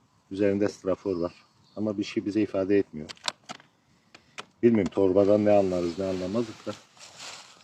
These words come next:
Ama şunun torbasında bir nem fark ediyorum.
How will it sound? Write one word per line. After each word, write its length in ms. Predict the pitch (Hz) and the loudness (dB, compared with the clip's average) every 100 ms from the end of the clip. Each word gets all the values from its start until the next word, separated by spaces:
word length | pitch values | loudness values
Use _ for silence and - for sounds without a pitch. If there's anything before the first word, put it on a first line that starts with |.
| - | 0
Ama 180 | 110 - | 2 4
şunun 360 | - 131 135 | 6 8 8
torbasında 840 | - - 127 113 104 - 98 117 - - 123 | 8 12 12 12 6 4 4 4 2 -2 2
bir 120 | 117 | 8
nem 160 | 120 | 8
fark 340 | 110 110 101 98 | 8 2 2 -2
ediyorum. 320 | 85 87 | -4 -6